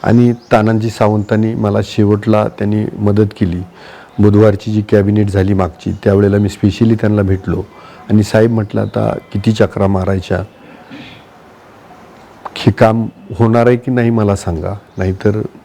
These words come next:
मला थांबायला." तर त्यावेळेला त्यांनी मला शब्द दिला, "नाही, तुमची फाईल मी हाताबाहेर करणार आहे आणि आज सही करणार आहे." आता तिथं जीटी हॉस्पिटलला किती चक्रा माराव्या लागल्यात, हे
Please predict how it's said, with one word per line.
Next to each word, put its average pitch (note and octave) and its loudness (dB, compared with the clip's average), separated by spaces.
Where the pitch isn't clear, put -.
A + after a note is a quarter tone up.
मला G2 2
थांबायला." F#2 -4
तर B2 -2
त्यावेळेला A2+ 2
त्यांनी G2+ 0
मला G2 0
शब्द F2+ -4
दिला, F#2 -4
"नाही, F#2+ 0
तुमची G2 0
फाईल F#2+ 0
मी G2 0
हाताबाहेर F#2+ 0
करणार F#2+ -2
आहे A2 -6
आणि F#2 -2
आज F#2+ -2
सही F#2 -4
करणार F#2 -2
आहे." - -18
आता C3+ 2
तिथं B2 4
जीटी A#2 4
हॉस्पिटलला B2 2
किती B2+ 2
चक्रा A#2 2
माराव्या A2+ 2
लागल्यात, F#2+ 0
हे A#2 4